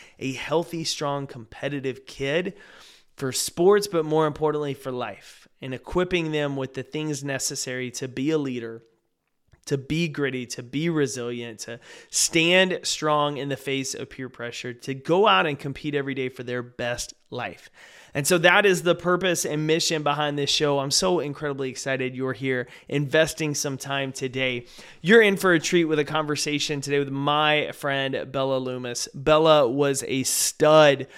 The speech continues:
softball player at Arizona State University. She went ahead and pursued a master's in psychology. She has a passion for sports psychology and honestly has a passion for helping athletes. She does a ton of work in the Phoenix area right now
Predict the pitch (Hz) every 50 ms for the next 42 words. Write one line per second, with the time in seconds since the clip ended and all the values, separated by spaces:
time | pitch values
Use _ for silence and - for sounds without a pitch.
0 | - - - - - - - 160 151 143 139 143 - 139 131 131 127 - - 139
1 | 135 131 127 127 123 - - - 127 123 - _ - - 151 147 147 143 135 131
2 | 135 131 131 131 123 - - - 123 127 120 - - 127 123 127 120 127 127 127
3 | 123 - - 131 123 120 117 113 - - - - - _ - - - - 151 151
4 | 143 143 135 - - 160 156 151 170 185 180 175 160 170 170 160 151 147 147 -
5 | 151 147 139 - - - - 165 165 165 160 156 151 147 - - - 135 139 135
6 | 135 139 143 143 147 143 147 156 160 151 - - 160 151 147 143 143 135 - -
7 | - - 139 135 135 131 - - 135 127 131 131 - 165 165 170 165 160 151 143
8 | 151 147 143 - - 147 143 135 135 127 - - - 147 151 151 151 147 - 151
9 | 151 143 139 - 143 135 - - - 147 139 120 - - 143 131 127 - - 131
10 | 127 127 131 127 123 131 127 123 120 - - - - - - - _ - 143 156
11 | 147 156 165 180 - - - 180 156 151 147 151 147 - 143 139 143 - - 151
12 | 143 143 135 123 131 131 127 127 127 123 113 113 113 - - 135 131 - - -
13 | - - 156 147 139 147 147 143 139 135 - 127 135 127 - - - 156 170 170
14 | 160 127 123 143 135 135 131 135 139 135 135 - - 135 139 131 - - 139 135
15 | 135 131 123 - - 131 127 127 127 123 123 123 123 123 117 - 95 127 123 123
16 | 123 123